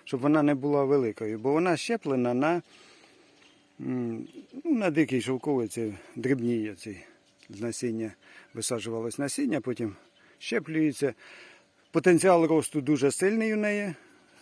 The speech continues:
але обрізкою можна її втримувати в нормальному, с-, невеликому розмірі деревини.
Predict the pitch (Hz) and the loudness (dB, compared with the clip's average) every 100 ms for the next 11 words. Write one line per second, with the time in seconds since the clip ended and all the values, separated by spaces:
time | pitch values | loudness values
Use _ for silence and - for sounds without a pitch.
0 | _ _ _ 160 160 156 143 160 - 135 | _ _ _ 4 6 6 6 2 4 2
1 | 135 147 120 127 139 165 175 - - - | 2 0 0 0 -2 -2 -4 -12 -20 -20
2 | - - _ _ - - 143 185 170 165 | -20 -20 _ _ -6 2 6 6 4 2
3 | 156 151 127 - 139 131 131 131 143 139 | 0 -4 -6 -10 -6 -2 0 0 0 -2
4 | 139 139 127 _ _ _ _ _ _ _ | -2 -6 -10 _ _ _ _ _ _ _
5 | _ _ _ _ - - - _ _ 269 | _ _ _ _ -14 -12 -12 _ _ -16
6 | - _ - 120 123 123 135 - 117 120 | -16 _ -6 -4 0 0 -2 -2 -6 -6
7 | 95 - _ _ _ _ _ _ - 120 | -8 -18 _ _ _ _ _ _ -10 -6
8 | 120 104 110 107 - 117 110 107 95 92 | -6 -6 -8 -10 -12 -12 -8 -8 -10 -14